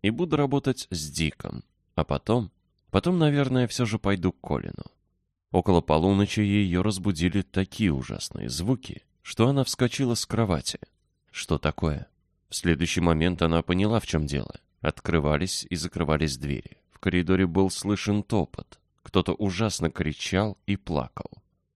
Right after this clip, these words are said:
"Это Колин", — сказала она. "Опять у него приступ. То, что сиделка называет истерией. Что за жуткие звуки?" Слушая эти рыдания и крики, она понимала, почему ему разрешали абсолютно всё,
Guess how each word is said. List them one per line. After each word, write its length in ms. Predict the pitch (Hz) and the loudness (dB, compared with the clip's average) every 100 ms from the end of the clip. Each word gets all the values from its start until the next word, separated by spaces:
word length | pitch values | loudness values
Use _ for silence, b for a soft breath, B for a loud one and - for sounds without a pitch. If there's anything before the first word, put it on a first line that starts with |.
| _ | _
"Это 240 | 80 76 | -2 0
Колин", — 420 | 78 82 76 76 - - | 0 2 2 0 -6 -14
сказала 500 | - 90 78 73 73 | -4 0 2 2 2
она. 260 | 69 69 82 _ _ | 0 -4 -8 _ _
"Опять 300 | 90 120 - | -2 0 0
у 40 | |
него 260 | 90 92 101 | 0 0 0
приступ. 560 | - 95 - - - - _ _ | 0 -2 -2 -8 -12 -16 _ _
То, 140 | 87 | -2
что 260 | 82 - 78 | -2 0 -2
сиделка 580 | - 82 76 87 82 80 | 0 -2 0 0 0 -2
называет 480 | 78 76 78 73 | -2 0 0 0
истерией. 640 | 80 - - 90 76 - - _ _ _ | -4 -4 0 0 0 -6 -16 _ _ _
Что 380 | - - - 120 | -12 -6 0 2
за 200 | 95 101 | 2 0
жуткие 460 | 104 - - 95 | 0 -4 -4 -2
звуки?" 580 | 85 80 73 - - - _ _ _ _ _ _ _ | -2 -2 -4 -4 -10 -12 _ _ _ _ _ _ _
Слушая 500 | - 95 82 - 80 | -4 -2 0 2 2
эти 320 | - 78 - | 2 -2 0
рыдания 500 | 80 71 78 73 73 | 0 2 2 2 0
и 180 | - 78 | -2 -6
крики, 540 | - - 90 - - - | -2 0 0 -4 -10 -6
она 180 | 73 80 | -2 0
понимала, 480 | 92 98 117 98 | 0 0 2 0
почему 420 | 76 73 - 90 95 | 0 -4 -2 0 2
ему 280 | 82 90 | 2 0
разрешали 540 | 92 76 80 76 85 78 | -2 -4 -4 -2 0 0
абсолютно 580 | - - 80 80 76 80 | 0 0 0 0 -2 -2
всё, 340 | - 104 92 | 0 0 0